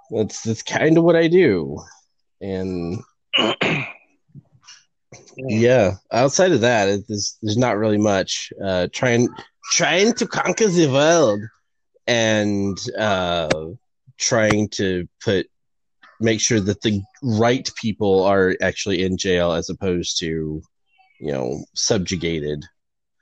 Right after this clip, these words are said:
Speaker 1: So
Speaker 2: Hmm.
Speaker 1: very, very, very duplicitous in my, uh, my real life versus, uh,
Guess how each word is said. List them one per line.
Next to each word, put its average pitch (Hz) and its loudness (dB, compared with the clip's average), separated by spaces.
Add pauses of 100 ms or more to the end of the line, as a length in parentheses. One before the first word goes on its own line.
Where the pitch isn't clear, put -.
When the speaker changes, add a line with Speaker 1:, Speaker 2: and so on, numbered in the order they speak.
(380)
Speaker 1:
So 90 0
Speaker 2:
Hmm. 110 -4
Speaker 1:
very, 165 4
very, 170 2
very 165 2 (300)
duplicitous 123 -4
in 104 0
my, 95 0
uh, 87 -2 (220)
my 107 0
real 110 2
life 98 2
versus, 92 -4 (720)
uh, 80 -2